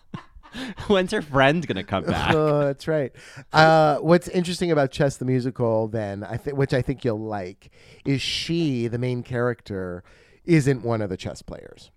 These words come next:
Speaker 1: Okay. So it really is about playing chess.
Speaker 2: It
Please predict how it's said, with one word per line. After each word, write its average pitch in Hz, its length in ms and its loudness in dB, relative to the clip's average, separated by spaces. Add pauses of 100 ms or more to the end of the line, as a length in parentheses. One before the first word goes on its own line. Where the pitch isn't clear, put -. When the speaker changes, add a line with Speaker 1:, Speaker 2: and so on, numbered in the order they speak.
(720)
Speaker 1:
Okay. 123 320 -2 (160)
So 208 180 8
it 156 60 6
really 208 260 2
is 165 120 4
about 135 240 2
playing 110 300 0
chess. 120 680 -4 (380)
Speaker 2:
It 165 200 0